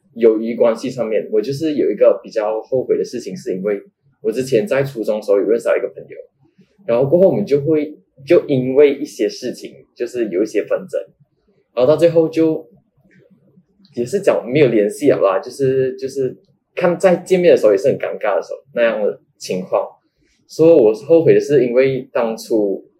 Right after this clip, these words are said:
就是不够大方的去很像接纳他对我做的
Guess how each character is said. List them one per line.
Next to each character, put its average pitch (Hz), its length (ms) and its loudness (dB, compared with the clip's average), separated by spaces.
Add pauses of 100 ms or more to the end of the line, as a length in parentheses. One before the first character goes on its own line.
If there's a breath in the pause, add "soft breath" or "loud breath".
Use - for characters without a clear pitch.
(380)
就 147 100 -2
是 147 200 -6 (200)
不 156 180 -2
够 151 520 2 (880)
大 127 220 0
方 104 320 -2
的 107 100 0
去 110 420 -4
很 90 80 -10
像 95 240 -10 (1800 loud breath)
接 139 160 2
纳 147 220 4
他 113 400 -2
对 147 200 2
我 101 140 2
做 113 240 4
的 - 300 2